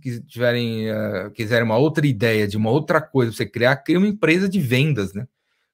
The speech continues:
Cria uma empresa de vendas que vai vender o serviço de venda,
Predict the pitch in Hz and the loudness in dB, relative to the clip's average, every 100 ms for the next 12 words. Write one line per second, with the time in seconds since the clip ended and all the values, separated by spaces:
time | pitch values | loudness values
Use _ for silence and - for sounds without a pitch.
0 | _ 123 170 165 165 151 139 117 123 156 | _ 0 0 2 0 2 0 0 2 2
1 | 185 180 - 160 127 131 143 139 120 107 | 0 -2 -6 -6 0 4 4 4 0 -2
2 | 101 127 120 139 - 123 107 123 - 113 | -2 -2 0 0 0 -2 -2 -4 -4 -8
3 | 113 110 135 151 156 202 | -8 0 0 2 -2 -4